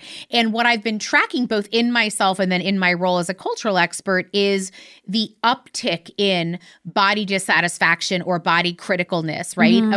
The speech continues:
Speaker 1: Around looking at ourselves. 'Cause it's like we're looking in the mirror the entire time while we're talking to somebody else, which isn't normal.
Speaker 2: Right.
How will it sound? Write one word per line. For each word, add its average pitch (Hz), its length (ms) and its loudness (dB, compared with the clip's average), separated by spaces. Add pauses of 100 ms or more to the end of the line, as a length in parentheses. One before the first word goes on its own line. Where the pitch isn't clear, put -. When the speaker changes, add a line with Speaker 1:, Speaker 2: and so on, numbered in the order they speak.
(120)
Speaker 1:
Around 180 540 2 (280)
looking 330 280 0
at 190 100 4
ourselves. 190 240 0
'Cause 254 140 0
it's 247 100 -2
like 294 160 0
we're 269 80 2
looking 277 280 2
in 262 80 2
the 254 60 2
mirror 285 360 2
the 170 140 0
entire 165 380 0
time 165 280 0
while 156 160 2
we're 160 80 -2
talking 160 340 -2
to 160 60 -2
somebody 170 260 -2
else, 165 160 -4
which - 220 -4
isn't 302 320 0
normal. 208 720 0
Speaker 2:
Right. 185 240 4